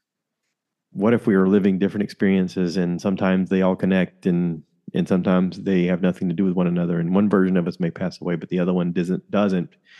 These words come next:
in certain scenarios, and it dictates things that happen, and, and it's, it's beautifully done.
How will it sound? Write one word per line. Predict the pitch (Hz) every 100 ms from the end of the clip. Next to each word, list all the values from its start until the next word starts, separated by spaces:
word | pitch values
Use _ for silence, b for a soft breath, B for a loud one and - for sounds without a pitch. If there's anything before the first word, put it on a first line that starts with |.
| B B B -
in | 98 95 90
certain | 104 78
scenarios, | - 101 101 95 90 85
and | 87
it | 90 -
dictates | - - 101 90
things | - 101 185
that | 92 85
happen, | 101 - 92
and, | 90 87 82 _ _ _ _ _ _ _ _ _ _ _ _ _ _ _ -
and | 104
it's, | 98 - - - - _ _ _ -
it's | 104
beautifully | 95 95 90 - 92
done. | 85 82 78 76